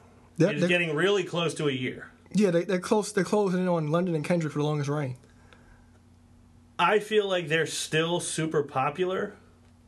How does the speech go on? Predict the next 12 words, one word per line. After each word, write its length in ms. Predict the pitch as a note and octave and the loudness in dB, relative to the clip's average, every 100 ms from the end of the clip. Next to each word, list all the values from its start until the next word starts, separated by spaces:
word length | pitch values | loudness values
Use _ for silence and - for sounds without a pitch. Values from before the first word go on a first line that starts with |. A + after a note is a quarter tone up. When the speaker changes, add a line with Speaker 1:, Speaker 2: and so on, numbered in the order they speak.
| - - - - - - - - - - - | -20 -20 -20 -20 -20 -20 -20 -20 -20 -14 0
Speaker 2:
but 140 | D#3 | 2
I 100 | D3+ | 2
don't 400 | C3+ D#3 D#3 D#3 | 0 0 0 -2
think 280 | E3+ D#3+ C3+ | -4 -4 0
they're 200 | D3+ D3 | 2 2
a 80 | C#3 | -2
team 400 | - D3+ C#3+ C#3 | -4 -2 -2 -2
that 140 | C3 | -4
needs 480 | C3 C3+ B2+ B2 - | -2 -2 -2 -4 -4
those 240 | C3 B2 | -4 -2
titles 360 | - C3 B2 A#2 | -4 -2 -2 -4
anymore. 540 | A2+ A#2+ G2+ - - | -6 -8 -10 -12 -18